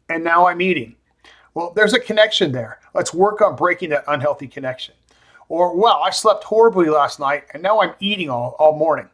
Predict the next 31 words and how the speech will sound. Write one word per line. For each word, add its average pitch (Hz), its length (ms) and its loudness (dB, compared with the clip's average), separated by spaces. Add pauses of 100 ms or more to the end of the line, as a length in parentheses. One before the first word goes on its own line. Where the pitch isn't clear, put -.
(540)
Again, 196 300 0 (140)
there's 160 200 -6
a 202 40 -4
connection 202 540 -2
there. 123 220 -10 (220)
Let's - 180 -4
work 202 280 2
on 175 140 2
breaking 165 320 -2
that 147 140 0
unhealthy 139 440 -8
connection. - 480 -16
So 156 240 -10 (360)
two 285 400 2 (340)
first 294 300 2
steps, - 320 -4
I 139 100 0
would 127 160 -10
say, 113 340 -10 (300)
low-hanging 175 520 2
fruit, 135 380 -12
as 123 120 -10
you 127 100 -8
say. 131 300 -6 (460)
One 214 220 4
is 196 140 0
just - 120 -8
don't 226 180 4
eat 226 80 -6
between 185 260 -2
meals. - 380 -4